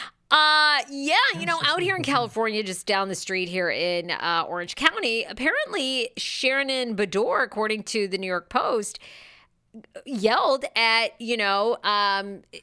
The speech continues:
Speaker 1: oh God, I always forget. Is it
Speaker 2: John
Speaker 1: John
Speaker 2: Jansen's
Speaker 1: J-,
Speaker 2: daughter,
Speaker 1: thank you,
Speaker 2: who's,
Speaker 1: John Jansen.
Speaker 2: she's not dating him anymore, but apparently they've, are now friends, I guess, in whatever strange world that is,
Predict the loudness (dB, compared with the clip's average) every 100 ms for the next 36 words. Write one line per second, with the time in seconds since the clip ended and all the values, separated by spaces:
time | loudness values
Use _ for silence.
0 | -6 -6 -6 0 2 0 -2 -6 -4 -4
1 | -8 -6 -6 0 2 6 6 4 4 2
2 | 0 -4 0 2 4 4 0 -4 -2 4
3 | 4 4 -2 -8 -6 0 2 4 4 4
4 | 4 4 6 6 4 2 2 -2 -4 -2
5 | 0 2 4 4 2 2 0 -2 -4 -4
6 | -2 -2 0 2 4 4 2 -4 -16 -20
7 | -20 _ -4 0 0 0 -2 -4 -2 0
8 | 0 -2 -2 -2 0 -2 -2 -4 -2 -2
9 | 0 2 4 6 4 4 2 4 6 4
10 | 4 4 6 6 4 0 0 2 0 -4
11 | -6 -6 -6 -8